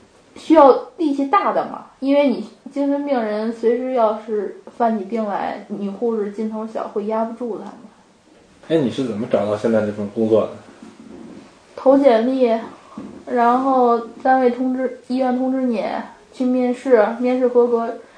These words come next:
Speaker 1: 面试就得参加笔试，还有各位老师的当场面试，合格了才可以来医院呀。
Speaker 2: 当护士有年龄限制吗？
Speaker 1: 没有，只要你是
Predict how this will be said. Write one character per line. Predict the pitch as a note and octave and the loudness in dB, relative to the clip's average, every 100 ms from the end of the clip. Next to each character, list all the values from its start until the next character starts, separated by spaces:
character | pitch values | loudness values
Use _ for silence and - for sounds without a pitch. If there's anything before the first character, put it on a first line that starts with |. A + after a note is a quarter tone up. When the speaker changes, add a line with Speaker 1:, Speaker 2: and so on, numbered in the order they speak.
| - - | -20 -4
Speaker 1:
面 | B3+ B3+ | 0 0
试 | C4 B3+ | 0 0
就 | A#3+ | 2
得 | A3 | 2
参 | G#3+ - B3 | 0 -2 0
加 | B3 | 2
笔 | B3 - - | 0 -4 -14
试， | - A#3 G#3+ F3+ - | -8 0 2 2 -2
还 | - G3+ | -8 -2
有 | G3+ F#3 F3+ G3+ - | 0 0 -2 -6 -10
各 | - | 4
位 | A#3 A3 | 6 6
老 | F#3+ G3+ | 4 2
师 | A#3+ | 0
的 | A#3 G#3+ G#3 - | 2 2 0 -6
当 | - A#3 | -2 -2
场 | A3+ - | -2 -6
面 | A3+ G#3+ | -6 -6
试， | G#3 G3+ F#3 A3 - - - - - - - _ _ | -8 -8 -8 -8 -18 -20 -20 -20 -20 -20 -20 _ _
合 | - B3 | 0 2
格 | A#3+ G#3+ | 4 2
了 | A3+ A#3+ A3 A3 - - | 4 4 2 0 -12 -10
才 | G#3 | -8
可 | G3 G#3+ | -6 -6
以 | G3 G3+ - _ _ _ _ | -6 -10 -16 _ _ _ _
来 | - D#3+ | -10 -8
医 | F3+ | -8
院 | F3 | -10
呀。 | - - - _ _ _ | -12 -16 -20 _ _ _
Speaker 2:
当 | - E3 | 2 2
护 | - D#3+ | 4 4
士 | B2+ | 4
有 | G#2+ | 2
年 | G2 A2+ | 2 -2
龄 | C#3 | -2
限 | C3+ D#3 G#2+ | 0 0 0
制 | |
吗？ | F#2+ F#2+ - - _ _ C4 | -4 -14 -20 -20 _ _ -4
Speaker 1:
没 | B3+ B3 A#3+ | 0 2 4
有， | B3+ F#3+ F3 G#3 A3 | 6 6 6 4 2
只 | A#3+ | 4
要 | B3+ C#4+ | 6 6
你 | B3+ G#3+ | 4 -2
是 | - - - B3+ A#3+ A3 G#3+ A3 | -6 -12 -6 2 6 6 4 2